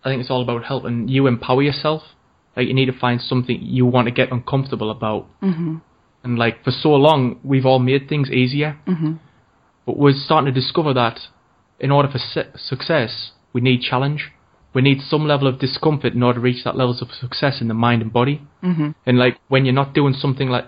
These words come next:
Speaker 1: when you're doing something like weightlifting, you have to ask yourself, like,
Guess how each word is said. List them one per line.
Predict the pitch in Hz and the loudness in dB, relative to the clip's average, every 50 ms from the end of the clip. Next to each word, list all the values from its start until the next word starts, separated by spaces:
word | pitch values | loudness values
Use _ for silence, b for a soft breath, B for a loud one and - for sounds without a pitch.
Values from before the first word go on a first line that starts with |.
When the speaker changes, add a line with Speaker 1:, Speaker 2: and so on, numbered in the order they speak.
| _ _ | _ _
Speaker 1:
when | - 135 131 | -2 0 2
you're | 127 127 | 2 4
doing | 151 147 143 131 | 2 2 2 2
something | - - 131 123 135 127 | 0 -2 -4 -2 0 0
like | 123 120 - | 0 0 0
weightlifting, | 123 131 143 151 - 135 123 - - 117 110 110 - _ _ _ _ - - - | 0 0 0 0 0 -2 -4 -4 -4 -4 -4 -4 -8 _ _ _ _ -20 -12 -2
you | - 135 | 0 0
have | 127 135 | 0 2
to | - - | 0 2
ask | 131 139 139 - - | 2 2 0 0 -6
yourself, | 131 - - 120 113 113 113 - - | -6 -4 -2 -2 -2 -2 -4 -8 -10
like, | - 110 117 123 - | -6 -6 -6 -6 -8